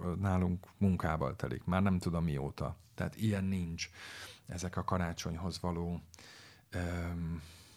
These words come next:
hát, hogy mondjam, ilyen szempontból kötődésem nincsen. És amikor szerzetes voltam, akkor is a karácsony volt az egyik legnehezebb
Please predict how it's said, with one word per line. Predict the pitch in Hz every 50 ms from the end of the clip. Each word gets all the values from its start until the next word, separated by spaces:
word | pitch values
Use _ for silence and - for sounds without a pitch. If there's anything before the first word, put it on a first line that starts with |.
| - - -
hát, | - 117 101 98 -
hogy | - 95 78
mondjam, | 87 87 85 85 90 87 85 85 - -
ilyen | - 110 101 92 90
szempontból | - - 90 80 - 90 87 87 85 73
kötődésem | - - 82 - 82 78 78 80 78 78 - - 87 85
nincsen. | 87 87 80 73 80 - - - 76 73
És | 73 - 87 -
amikor | - 110 107 98 - 113 -
szerzetes | - 110 98 92 90 82 - 87 -
voltam, | - 87 80 - 80 76
akkor | 76 - - -
is | - 87
a | - -
karácsony | - - 95 92 92 92 - 104 85
volt | 87 87 90 92
az | - 92
egyik | 90 87 90 82
legnehezebb | 90 87 78 71 - - - 92 82 85 73 - - -